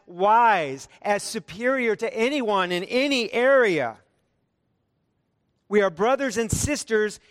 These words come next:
in Christ, and if you have any other agenda, you are playing a game, and you ought to stop lying to yourself.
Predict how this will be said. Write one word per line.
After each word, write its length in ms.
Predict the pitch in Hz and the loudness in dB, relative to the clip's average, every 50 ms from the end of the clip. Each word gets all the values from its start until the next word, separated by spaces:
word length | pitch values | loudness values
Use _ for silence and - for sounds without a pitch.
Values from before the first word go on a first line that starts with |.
| _ _ - | _ _ -4
in 240 | 254 247 247 233 | -2 -2 -2 -4
Christ, 480 | - - - 240 262 269 254 - - - | -8 -6 -4 -2 -2 -2 -2 -4 -4 -4
and 80 | 214 208 | -4 -4
if 100 | 175 170 | -4 -4
you 140 | 220 220 | -4 -4
have 100 | 220 214 208 | -2 -2 -4
any 280 | - 262 269 277 254 | -6 -6 -2 0 0
other 180 | 240 220 208 208 | 0 2 0 0
agenda, 340 | 196 180 147 233 254 254 240 | -2 -2 -2 -4 -4 -4 -4
you 160 | 214 202 208 | -2 -2 0
are 80 | 202 190 | -2 -2
playing 360 | - - 208 226 240 240 226 | -4 -4 -2 -2 -2 0 -2
a 80 | 202 | -4
game, 540 | 175 180 214 226 226 196 175 180 208 233 226 _ _ _ _ _ _ _ _ _ _ _ _ | -2 -2 -2 -2 0 -2 -2 -4 -6 -8 -12 _ _ _ _ _ _ _ _ _ _ _ _
and 160 | 220 220 226 | -2 -2 0
you 100 | 240 240 | 0 0
ought 220 | 208 196 202 208 | 0 0 -2 -4
to 80 | - 240 | -4 -8
stop 440 | - - - 196 175 170 180 190 - | -8 -6 -2 -2 0 0 0 -4 -6
lying 600 | 160 160 160 160 160 160 160 160 165 175 180 170 | -8 -4 -2 0 0 0 -2 -4 -6 -6 -8 -12
to 260 | - 175 165 151 156 | -10 -8 -6 -4 -4
yourself. 1040 | 156 160 170 175 180 - - - 220 226 214 175 131 120 117 _ _ _ _ _ | -4 -4 -6 -8 -8 -10 -8 -6 -4 -2 -2 -2 -4 -6 -10 _ _ _ _ _